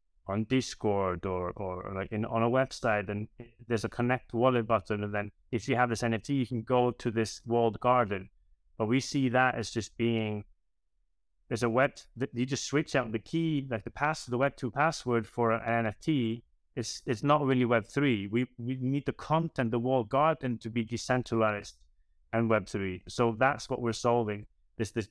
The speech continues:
true, we call it true ownership of that asset. It's not, 'cause if you, if,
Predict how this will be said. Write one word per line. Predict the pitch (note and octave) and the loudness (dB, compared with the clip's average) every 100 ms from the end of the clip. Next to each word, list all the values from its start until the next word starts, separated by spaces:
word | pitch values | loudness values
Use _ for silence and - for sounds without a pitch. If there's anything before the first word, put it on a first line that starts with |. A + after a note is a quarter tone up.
| - | -10
true, | - - D3 | -16 -8 -4
we | D3 | -2
call | C#3 A#2+ | 0 0
it | G#2 | -2
true | - C3 D#3+ D3+ | -6 -2 2 4
ownership | B2+ G#2+ G2+ - G2 - - | 4 2 0 -4 -4 -4 -8
of | - | -4
that | G#2 | -2
asset. | G#2 G2+ - F#2 - _ _ _ _ | -2 -4 -4 -6 -8 _ _ _ _
It's | A2 B2 | -6 2
not, | C3 - - C3 A#2+ | 2 2 -4 -6 -2
'cause | B2+ A2+ | -2 0
if | A#2+ | 0
you, | C#3 C3+ C3 | 2 2 0
if, | B2+ | -4